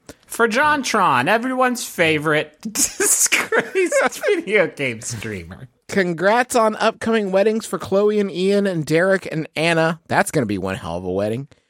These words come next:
Speaker 2: Gotta get to that event. "To my friends and the McElroys all," thank you.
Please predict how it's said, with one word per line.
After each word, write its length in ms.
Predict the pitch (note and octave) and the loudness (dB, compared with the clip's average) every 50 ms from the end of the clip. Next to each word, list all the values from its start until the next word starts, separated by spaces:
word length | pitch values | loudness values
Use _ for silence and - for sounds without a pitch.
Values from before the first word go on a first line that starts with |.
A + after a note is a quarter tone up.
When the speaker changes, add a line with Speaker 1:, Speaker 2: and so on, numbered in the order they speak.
| _ _ _ _ | _ _ _ _
Speaker 2:
Gotta 180 | - A#2 A2+ A#2 | -2 0 0 0
get 140 | G2+ A2+ G2+ | 0 -2 -4
to 80 | G#2+ | -4
that 200 | E2+ G2 A#2+ C#3+ | -4 0 0 0
event. 360 | C3+ F#2+ E2+ F2+ E2 F2+ - - _ _ _ _ _ _ _ _ _ _ _ _ | 0 0 -4 -8 -8 -8 -10 -12 _ _ _ _ _ _ _ _ _ _ _ _
"To 200 | - - D3+ D3 | -4 -2 0 0
my 240 | C#3+ D3+ D3 C#3+ C#3 | 2 2 2 2 2
friends 600 | B2+ - - F#3 F#3 F#3+ G3+ G#3 G#3 G#3+ G3+ - - | 0 0 0 0 2 2 0 0 -2 -4 -4 -6 -2
and 220 | - D3+ D3+ C#3 D3 | 0 0 0 0 0
the 60 | C#3+ | -2
McElroys 640 | C#3+ D3 D#3 E3 - F3 E3+ E3 E3 D#3+ D#3+ C#3 - - | 0 2 0 0 2 0 0 2 2 2 2 0 -4 -2
all," 500 | - C#3+ C#3+ C#3 C3+ B2+ B2+ C3+ C#3+ C#3+ D3 C3+ - | 0 2 4 4 4 4 4 4 2 -2 -4 -14 -20
thank 340 | - - - F2 F2+ - - | -14 -12 -10 -10 -10 -10 -8
you. 220 | A#2+ D3+ F3+ E3+ | -6 -6 -6 -8